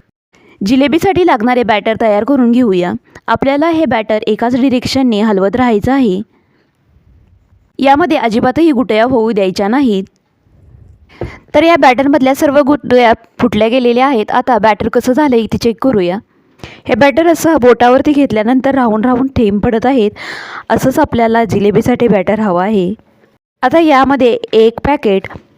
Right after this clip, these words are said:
इनो फ्रूट सॉल्ट घालून घेऊया व एखाद मिनिट हे बॅटर चांगलं एकाच डिरेक्शनने फेटून घेऊया. जिलेबी करण्यासाठी इथे एका ग्लासमध्ये पायपिंग बॅग घालून घेतलेली आहे. यामध्ये यातील निम्म बॅटर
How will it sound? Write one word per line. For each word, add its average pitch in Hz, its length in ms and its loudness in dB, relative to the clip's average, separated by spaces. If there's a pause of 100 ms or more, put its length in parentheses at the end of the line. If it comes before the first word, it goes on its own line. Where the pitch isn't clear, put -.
(320)
इनो 240 220 2
फ्रूट 302 260 0
सॉल्ट 254 320 -2
घालून 208 260 2
घेऊया 208 420 0 (1200)
व - 100 2
एखाद 247 400 4
मिनिट 262 360 2
हे 269 100 2
बॅटर 220 300 0
चांगलं 214 340 -2
एकाच 214 360 -2
डिरेक्शनने 240 540 0
फेटून 202 340 0
घेऊया. 196 400 0 (960)
जिलेबी 254 360 2
करण्यासाठी 311 800 0 (380)
इथे 277 180 0 (120)
एका 330 260 0
ग्लासमध्ये 240 640 2
पायपिंग 226 460 0
बॅग 262 180 2
घालून 214 320 0
घेतलेली 220 380 0
आहे. 233 280 0
यामध्ये 226 400 0
यातील 208 320 0
निम्म 214 260 0
बॅटर 247 440 -2